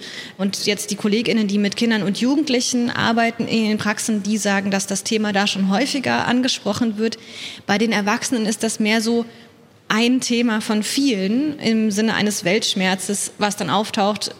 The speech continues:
gleichzeitig genauso wie die Pandemie oder der Krieg mit anderen psychischen Belastungen.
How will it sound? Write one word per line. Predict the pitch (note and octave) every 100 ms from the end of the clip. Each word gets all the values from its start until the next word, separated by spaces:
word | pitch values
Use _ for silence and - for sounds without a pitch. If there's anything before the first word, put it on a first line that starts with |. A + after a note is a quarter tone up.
| -
gleichzeitig | - G#3 A3 - G3 G#3 -
genauso | G3 G3+ G3+
wie | G3
die | F#3+
Pandemie | G3 G#3 G3 G3 G#3 A3
oder | - F#3+ F3+
der | F#3
Krieg | - C4 C4 - -
mit | G#3+ G3+ - -
anderen | A3 A3+ G3+ G#3 G#3 - - - -
psychischen | B3+ A#3+ G#3 A3
Belastungen. | F#3+ F3+ A#3+ - D4 C#4 C#4